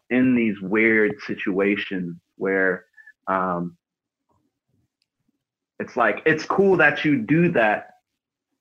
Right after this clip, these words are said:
but don't bring, like, that philosophy stuff into this because that's, like,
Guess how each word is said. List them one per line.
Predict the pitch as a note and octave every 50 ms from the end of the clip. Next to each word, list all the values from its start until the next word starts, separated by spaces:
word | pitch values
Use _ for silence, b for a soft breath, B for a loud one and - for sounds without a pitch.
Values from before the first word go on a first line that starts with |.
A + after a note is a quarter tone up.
| _ _ _ _ _ -
but | B2 - -
don't | B2 C3 D3 C#3+ -
bring, | D3+ D#3 D#3+ D#3 D3+ C#3+
like, | C#3 B2+ A2+ - -
that | G2+ G2+ - -
philosophy | - G#2 F#2+ G2 G2+ A2+ B2 C3+ C#3 C#3 C#3 - A#2+ G#2+ - - G2+ G2+
stuff | G2 - - - - F2+ - -
into | E2+ E2+ F2 - - F#2+
this | - - - - - _ -
because | - - - - - -
that's, | - - - - - -
like, | - - - -